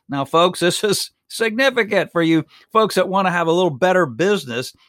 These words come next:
Workplace wellness programs improve productivity of their employees.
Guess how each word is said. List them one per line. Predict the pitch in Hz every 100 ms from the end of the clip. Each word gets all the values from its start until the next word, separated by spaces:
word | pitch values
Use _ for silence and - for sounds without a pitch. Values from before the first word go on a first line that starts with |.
| _
Workplace | - 170 202 - 175 175
wellness | - 170 180 156 -
programs | 143 143 131 143 143 139 - _ _ _ -
improve | 185 220 220 208 - 233 233 233 208 _
productivity | 208 208 220 196 - - 269 233 185 185
of | 180 -
their | 202 208
employees. | 185 - 208 208 208 196 127 -